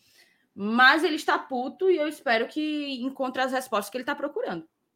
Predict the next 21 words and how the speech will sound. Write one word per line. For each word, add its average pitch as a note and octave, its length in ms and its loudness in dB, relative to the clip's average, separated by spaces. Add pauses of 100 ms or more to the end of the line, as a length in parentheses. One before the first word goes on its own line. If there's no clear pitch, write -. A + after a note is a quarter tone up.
É F3+ 300 0
só G#3+ 220 -2
isso A#3+ 160 -6
que D4+ 80 -8
eu E4 40 -4
espero, E3+ 340 -4
tá? F#3+ 260 0 (880)
Eu G#3 100 2
vou A#3+ 100 0
fazer E4+ 180 8
o E4 60 2
seguinte, C4 440 0
moçada. F#3 560 4
Eu A#3 140 2
ainda C#4+ 160 0
tenho C4+ 160 0
aqui A#3 160 -2
algumas A3+ 440 2
mensagens B3+ 460 0
pra F#3+ 200 0
ler F3 280 -2